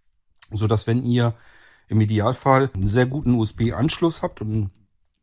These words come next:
guten U-S-B-Host-Controller, dann könnt ihr von der Geschwindigkeit eben auch nochmal wieder profitieren. Gut.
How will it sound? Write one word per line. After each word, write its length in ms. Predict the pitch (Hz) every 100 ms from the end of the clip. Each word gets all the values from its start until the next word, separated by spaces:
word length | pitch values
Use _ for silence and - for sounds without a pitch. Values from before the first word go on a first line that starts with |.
| -
guten 240 | 104 113 113
U-S-B-Host-Controller, 1160 | 107 - 101 101 123 - 110 - 117 117 117 - - - _ _ _ _ _ _ _ _ -
dann 220 | 107 104
könnt 180 | 113 113
ihr 180 | 117 107 - - - - -
von 220 | - 104
der 100 | 98
Geschwindigkeit 580 | 92 - 104 101 98 95
eben 200 | 92 92
auch 160 | 90
nochmal 460 | 95 101 95 92 90
wieder 160 | 92
profitieren. 760 | 90 - 95 95 87 87 78 - _ _ _ _ _ _ _ _ _ _ _ _ _ _ _ _ - - - - - _ _ _ _ _ _
Gut. 440 | - 190 - -